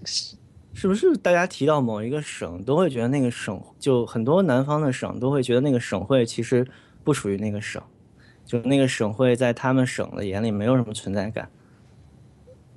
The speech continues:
Speaker 1: 嗯，可能对一些外地人来说会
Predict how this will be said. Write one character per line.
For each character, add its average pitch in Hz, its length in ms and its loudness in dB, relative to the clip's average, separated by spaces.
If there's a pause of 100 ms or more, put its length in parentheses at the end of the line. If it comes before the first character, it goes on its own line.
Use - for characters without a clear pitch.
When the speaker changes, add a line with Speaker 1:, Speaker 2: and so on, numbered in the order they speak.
(240)
Speaker 1:
嗯， 202 680 6
可 - 240 0
能 226 180 6
对 320 240 6
一 294 40 8
些 294 140 6
外 330 240 6
地 277 140 4
人 185 200 6
来 185 220 6
说 190 460 4
会 185 500 2